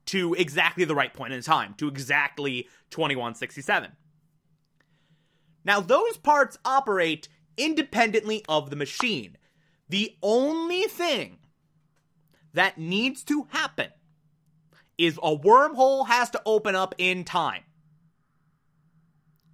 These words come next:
However that wormhole opens up, doesn't matter. It just has to be that wormhole opens up between twenty thirty-six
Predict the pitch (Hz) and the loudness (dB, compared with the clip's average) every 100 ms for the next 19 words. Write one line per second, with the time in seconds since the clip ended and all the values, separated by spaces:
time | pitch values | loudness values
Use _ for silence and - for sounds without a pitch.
0 | _ _ _ _ _ - 220 330 381 320 | _ _ _ _ _ 2 4 6 6 6
1 | 311 311 302 330 311 311 285 294 330 - | 2 2 0 2 0 0 0 2 2 0
2 | _ _ - 117 226 269 262 233 135 95 | _ _ -12 2 4 4 2 2 0 -6
3 | _ _ 156 156 180 - 196 220 233 240 | _ _ -8 -4 -6 -4 0 0 0 -4
4 | 220 220 175 196 190 170 185 180 175 175 | -2 -2 2 4 4 4 2 4 2 2
5 | 165 165 156 151 233 220 - - 160 185 | 0 -2 -2 2 2 2 -16 -14 -8 -6
6 | 151 220 226 226 220 185 175 | -4 -4 2 0 2 -2 -2